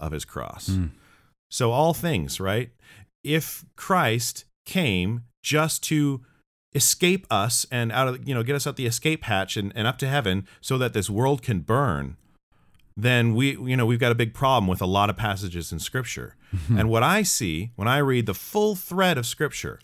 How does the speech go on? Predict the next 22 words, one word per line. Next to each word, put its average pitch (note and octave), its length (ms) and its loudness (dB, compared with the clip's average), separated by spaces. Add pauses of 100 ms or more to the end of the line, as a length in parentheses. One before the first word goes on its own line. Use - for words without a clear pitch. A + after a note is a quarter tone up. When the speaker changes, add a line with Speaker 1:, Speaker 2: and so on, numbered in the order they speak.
(580)
Speaker 1:
is A#2+ 640 2 (720)
a, B2+ 420 2 (200)
a A2+ 140 2
program D#3 560 2
whereby A#2 520 2 (420)
Christ D#3 600 0
is B2+ 320 0
restoring B2+ 840 0
us D2+ 480 -6 (380)
to C#3+ 200 2
be B2 440 0 (880)
basically C3+ 560 0 (180)
redeemed C3 760 0
servants A#2+ 440 0
ju-, C3+ 100 -8 (160)
in A#2 140 -4
the G#2+ 60 0
kingdom F3 380 0
of A#2 120 -4
God, A#2 240 0
just A#2 120 -4
like B2+ 160 -4